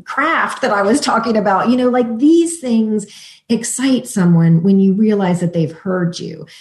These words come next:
And so I think when we see that frustration from new families, definitely look at this. Like, are you connecting in the way that makes sense to you? Which is totally understandable. Like, that's what we know and that's what we do. But just this little switch, this little paradigm shift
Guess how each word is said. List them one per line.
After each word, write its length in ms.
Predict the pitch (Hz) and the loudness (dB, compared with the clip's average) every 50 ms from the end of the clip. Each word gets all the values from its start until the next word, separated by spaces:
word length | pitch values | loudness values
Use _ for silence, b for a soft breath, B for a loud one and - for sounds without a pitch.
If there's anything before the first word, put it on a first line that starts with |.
| B B B _ - | B B B _ -2
And 180 | 214 208 196 | -2 0 0
so 320 | 202 202 226 214 202 196 - | -2 -2 -2 -2 -2 -2 -2
I 100 | 196 196 | -4 -4
think 360 | 196 202 - 226 226 226 208 - | -4 -4 -2 -2 -2 -2 -2 -4
when 200 | 196 208 208 196 | -4 -4 -2 0
we 140 | 190 185 180 | 0 0 -2
see 280 | 175 - - 254 247 254 | -4 -6 -8 -6 -4 -2
that 200 | 233 208 - - | -2 -2 -2 -4
frustration 560 | - 185 175 170 - 180 170 170 180 175 170 | -4 -4 -6 -4 -2 0 0 0 2 0 0
from 180 | 170 175 170 170 | 2 4 4 4
new 160 | 175 175 170 | 6 4 2
families, 640 | 165 - 220 233 277 269 233 196 170 165 156 151 - | 2 0 -4 -4 -2 -2 -2 -2 -2 -2 -4 -4 -6
definitely 580 | - 196 285 311 - 381 392 370 - 294 285 254 | -6 -6 -6 -4 -2 -2 -4 -2 -4 -6 -6 -2
look 240 | 233 233 240 233 | 0 -2 0 0
at 140 | 214 165 - | -2 -2 -2
this. 280 | - 160 156 151 - - | -2 -4 -4 -4 -6 -4
Like, 280 | 160 156 160 - - _ _ | -4 -6 -6 -8 -14 _ _
are 260 | 185 196 220 240 269 | -2 0 0 0 0
you 200 | 269 247 254 254 233 | -2 -2 -2 -4 -4
connecting 520 | - 240 226 208 190 190 180 - 196 185 | -2 -2 0 0 0 0 0 0 0 0
in 100 | 180 180 | 0 0
the 80 | 180 175 | 0 0
way 200 | 175 170 175 175 | 0 2 2 0
that 160 | 160 160 165 | -2 0 0
makes 200 | 170 165 165 - | 0 0 0 0
sense 180 | - 175 170 - | -2 -2 -2 -2
to 80 | - 220 | -2 0
you? 200 | 285 339 294 233 | 0 0 0 0
Which 260 | - 226 269 - - | 0 0 0 0 -2
is 120 | 262 233 | -6 -8
totally 380 | - - 494 554 539 453 262 202 | -6 -2 -2 0 2 2 2 2
understandable. 760 | 180 175 160 151 - - 226 320 392 302 196 151 - 156 285 - | 2 0 0 -2 -4 -4 -4 -4 -2 -4 -4 -4 -2 -2 -2 0
Like, 200 | - 220 214 - - | 0 -2 -2 -2 -2
that's 240 | 170 185 208 - - | -4 -4 -4 -4 -4
what 120 | 240 226 | -4 -2
we 120 | 202 208 196 | 0 2 2
know 280 | 165 156 151 151 180 | 2 0 0 -2 -2
and 120 | 214 190 175 | -2 0 0
that's 200 | 175 165 - - | -2 -2 -4 -8
what 80 | - | -4
we 120 | 165 175 170 | -4 -2 -2
do. 300 | 175 285 311 226 156 147 B B B B B B B B _ | -2 -2 -2 -2 -2 -4 B B B B B B B B _
But 240 | - 277 - - 170 | -2 -2 -2 -2 -2
just 240 | 202 214 214 214 - | -2 -2 -2 -2 -2
this 240 | 185 170 170 - - | -2 -2 -2 -2 -6
little 460 | 196 226 320 381 392 381 381 381 381 | -6 -2 0 0 0 2 2 0 0
switch, 540 | 370 - - - 226 196 165 - - - - | -2 -6 -6 -2 -2 0 0 -2 -4 -6 -4
this 200 | 180 175 - 208 | -6 -6 -4 -4
little 280 | 214 254 294 311 311 | -4 -2 -2 -2 -4
paradigm 580 | 311 - 247 233 220 214 190 175 160 165 170 156 | -4 -6 -6 -4 -4 -2 -2 -2 -2 -2 -4 -4
shift 480 | - - - 175 160 156 139 - B | -6 -8 -8 -6 -6 -6 -6 -10 B